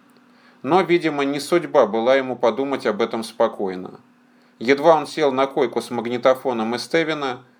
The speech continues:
чтобы записать события последнего дня, за перегородкой соседнего отсека раздался шум. Крик, вопли нарушили тишину корабля. Он сунул магнитофон в карман и выбежал в средний отсек,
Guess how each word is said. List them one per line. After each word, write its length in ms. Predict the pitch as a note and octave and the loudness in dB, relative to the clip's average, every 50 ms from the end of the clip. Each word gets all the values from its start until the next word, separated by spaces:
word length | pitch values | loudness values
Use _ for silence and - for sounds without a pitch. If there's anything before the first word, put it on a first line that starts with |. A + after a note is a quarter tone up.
| _ _ - | _ _ -16
чтобы 360 | - - - C3+ A#2+ C3 B2 | -10 0 0 2 2 2 0
записать 500 | A#2+ C3 B2+ C3 C#3 C3+ - C3+ A#2 A2+ | 0 -2 -4 -4 -4 -2 0 0 0 0
события 480 | - B2+ B2 A2+ B2 A#2+ A#2 - A#2 G#2+ | 0 -4 -2 -2 -2 -4 -2 -2 -2 -2
последнего 640 | - A#2 A#2 - - B2 A#2 G#2+ G#2+ A2 G#2+ G#2+ | 0 -2 -2 -2 -2 -4 -4 -2 -2 -4 -2 -2
дня, 340 | G#2+ G#2+ A#2+ C3+ C#3+ C#3 C3+ C3 - _ _ _ _ _ _ _ _ _ _ - | -4 -4 -4 -4 -4 -4 -6 -10 -16 _ _ _ _ _ _ _ _ _ _ -10
за 220 | A2 G#2+ D3 D#3 | -2 2 2 2
перегородкой 720 | D3+ E3 D3 C#3 C3+ - C3+ C3+ C3 A#2+ G#2 - - A2+ | 2 2 -4 -4 0 2 4 4 4 2 -2 -4 -10 -10
соседнего 580 | - - A#2+ A2+ - C3 B2 A2 A#2 A2+ A2 A2+ | -2 -2 -2 -2 -2 -6 -6 -4 -2 2 2 2
отсека 380 | A2+ A2+ - D3 C#3+ C#3+ C3+ | 0 0 -4 -6 -2 0 2
раздался 500 | A2+ A2 G#2+ G2 A#2 A#2 A2 - - A2+ | 2 2 0 2 0 0 0 0 -4 -8
шум. 360 | - - - G#2 F#2 F2+ F2 - _ _ _ _ _ _ _ | -6 -6 -6 -6 -6 -6 -10 -16 _ _ _ _ _ _ _
Крик, 360 | - - B2 C#3 D3+ C#3+ - - | -2 0 0 0 0 -2 -4 -4
вопли 500 | G2+ A#2+ C3+ C3+ C3+ C3+ B2 A#2+ A2+ - - _ | 0 2 2 2 2 -2 -6 -6 -8 -10 -16 _
нарушили 500 | - G#2 A2 A#2 B2+ B2 - - B2 A2 | -4 0 2 2 2 0 -2 -8 -10 -10
тишину 400 | G2+ - G#2+ - - G#2+ G#2+ A2 | -8 -8 -8 -6 -4 -4 -4 -4
корабля. 520 | G#2+ A2+ G#2+ G#2+ G2+ G2 G2 G2+ G2 - - - _ _ _ _ _ _ _ _ _ _ _ _ _ _ _ _ _ _ _ _ | -2 0 0 0 0 -2 -4 -8 -8 -8 -10 -18 _ _ _ _ _ _ _ _ _ _ _ _ _ _ _ _ _ _ _ _
Он 160 | - D#3 E3 D#3+ | -2 -2 -2 -2
сунул 320 | - - E3 D#3 D3+ C#3+ | 0 0 0 2 2 0
магнитофон 640 | C#3 C3 C3 C3 C3 B2 C#3+ C3+ - - C#3 C3 B2+ | 0 -2 -2 -4 -4 0 0 0 0 0 -8 -8 -6
в 60 | - | 0
карман 400 | - C#3 C3 C3 C#3+ D3+ D3+ C#3 | 2 2 2 2 2 -2 -2 -2
и 40 | B2+ | -2
выбежал 440 | A#2 C3 B2+ A#2 B2+ A2+ A#2+ A#2+ A2 | -2 -4 -2 -2 -2 0 0 -2 -2
в 80 | - | -2
средний 340 | - - A#2+ A#2 G#2+ A2+ A#2 | -2 -2 -2 -2 0 0 -2
отсек, 460 | A#2 A2 - - - G2+ G2 - - | -4 -4 -6 -6 -6 -6 -6 -8 -10